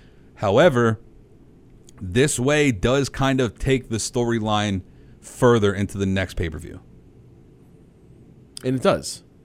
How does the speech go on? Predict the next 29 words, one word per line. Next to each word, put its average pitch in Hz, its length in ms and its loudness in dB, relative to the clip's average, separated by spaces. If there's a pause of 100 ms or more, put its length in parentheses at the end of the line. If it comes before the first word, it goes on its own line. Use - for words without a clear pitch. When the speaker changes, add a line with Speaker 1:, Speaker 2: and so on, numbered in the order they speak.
(140)
Speaker 1:
Absolutely. 104 480 -2 (160)
Speaker 2:
But 117 320 -2
I, 120 40 -2
I, - 20 0 (140)
again, 113 240 -4
I 101 80 -2
just - 240 -14
think 110 140 -6
it, 107 160 -8
they, 110 160 -4
like, 104 180 -8
they've 110 120 -6
done 131 140 0
it 131 40 -4
before, 139 520 2
and 110 140 -6
they'll 98 120 -4
do 107 140 -4
it 120 60 -2
again. 98 440 -2
There's 104 300 -4
d-, 113 220 -4
better 123 420 -2
ways 107 440 -2
to 113 100 -8
go 107 140 -2
about 95 480 -4
extending, 101 640 -4 (800)
uh, 87 440 -4